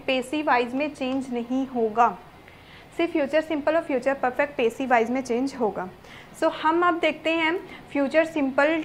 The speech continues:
tense का rule देखेंगे, पैसिव वाइज में change करने के लिए future simple का rule क्या होगा।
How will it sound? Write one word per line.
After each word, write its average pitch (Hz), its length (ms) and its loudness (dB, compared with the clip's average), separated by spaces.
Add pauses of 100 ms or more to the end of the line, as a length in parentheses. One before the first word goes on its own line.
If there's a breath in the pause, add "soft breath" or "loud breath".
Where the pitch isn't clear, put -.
tense 254 440 2
का 339 140 6
rule 269 380 2
देखेंगे, 214 420 2
पैसिव 247 400 -2
वाइज 294 240 4
में 311 120 0
change 269 340 -2
करने 269 280 0
के 285 140 -2
लिए 370 120 2
future 285 320 0
simple 233 340 0
का 269 140 2
rule 277 220 2
क्या 339 200 4
होगा। 233 460 2